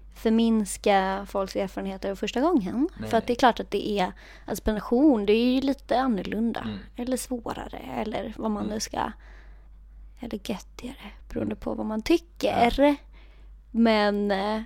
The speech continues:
Speaker 1: ja, det är om det, jag vet inte vad vi ska säga. Ha sex.
Speaker 2: Mm. Och, eh, så här, det behöver inte... Nu kan jag bara prata för analmänniskorna.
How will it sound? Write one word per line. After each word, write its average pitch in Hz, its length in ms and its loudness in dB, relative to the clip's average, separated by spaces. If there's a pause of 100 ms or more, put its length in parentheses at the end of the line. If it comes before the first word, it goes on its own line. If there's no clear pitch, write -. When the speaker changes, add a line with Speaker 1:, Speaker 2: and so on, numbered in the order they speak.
(160)
Speaker 1:
ja, - 180 2 (180)
det 226 160 6
är 294 40 12
om 294 100 12
det, 196 80 4
jag 226 120 10
vet 226 60 8
inte 233 80 8
vad 226 60 2
vi 220 60 2
ska 214 160 2
säga. 220 480 4 (420)
Ha 240 220 -2
sex. - 440 -6 (220)
Speaker 2:
Mm. 98 140 -12 (400)
Och, - 460 -10
eh, 98 120 0
så 98 160 2
här, 95 220 4 (100)
det 101 160 2
behöver 92 460 0
inte... 87 220 -6
Nu 104 140 6
kan - 140 0
jag 87 120 4
bara - 60 0
prata 85 500 -2 (300)
för - 460 -4 (1300)
analmänniskorna. 98 1200 0